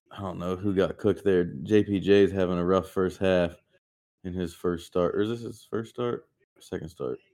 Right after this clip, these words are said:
All right, that's neither here nor there. I don't, enough shitty Steelers. We're talking about winning gambling picks right here.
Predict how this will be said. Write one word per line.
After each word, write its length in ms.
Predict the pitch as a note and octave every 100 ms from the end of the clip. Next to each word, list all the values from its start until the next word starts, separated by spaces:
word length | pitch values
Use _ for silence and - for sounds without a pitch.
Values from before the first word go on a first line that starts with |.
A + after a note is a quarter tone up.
| _ _ _ _ -
All 100 | A2+
right, 100 | A2
that's 200 | A2 G#2+
neither 200 | F#2+ F2+
here 180 | G2
nor 160 | E2+ E2
there. 280 | E2 D#2 E2+
I 20 |
don't, 300 | F2+ - D#2+
enough 340 | - G2 G2
shitty 220 | - G#2 F2
Steelers. 460 | - F#2+ F2 F2
We're 100 | F#2
talking 240 | F#2 G2 F2
about 280 | F2 E2
winning 280 | E2+ F2+ E2+
gambling 400 | F2+ F#2 F2 E2
picks 260 | E2 F2+ -
right 180 | E2 F2
here. 300 | F2 E2+